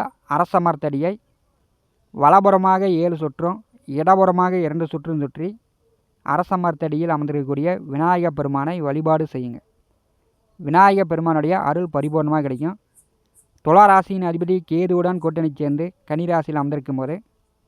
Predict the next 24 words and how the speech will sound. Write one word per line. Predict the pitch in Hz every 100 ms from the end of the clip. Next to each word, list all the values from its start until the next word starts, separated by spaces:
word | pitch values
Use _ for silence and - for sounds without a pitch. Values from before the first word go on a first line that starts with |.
| _ _ _ _ -
நீங்க | 143 151
வந்து | 165
விநாயகரை | 143 165 175 175 160
வழிபாடு | 147 151 156 139
செய்யுங்க. | 139 139 170 190 _ _ 104 95
விநாயகர் | 147 180 180 175 143
சதுர்த்தி | 143 151 147
அன்று | 135 135 180 - _ _ _ _ _ _ _ -
விநாயகர் | 151 185 185 175 151
வந்து | 180 196
உங்கள் | 147 147 135
தலைவிதியை | 143 165 165 143 160 202 - - 139
மாற்றி | 143 170 - 165 143
எழுதுவார். | 131 127 123 - _ _ -
எவ்வளவு | 135 147 160
பிரச்சனை | 147 165 180 170
இருந்தாலும், | 156 165 180
எவ்வளவு | 151 143
கஷ்டம் | 143 -
இருந்தாலும், | 147 139 143 220 _ _ _ _ _ -
துளாராசி | 147 165 151 151
என்பர்களுக்கு | 139 139 131 185 202 _ _ _ _
அப்படியே | - 139 160
மாறப்போகிறது. | 156 143 156 143 139 135 131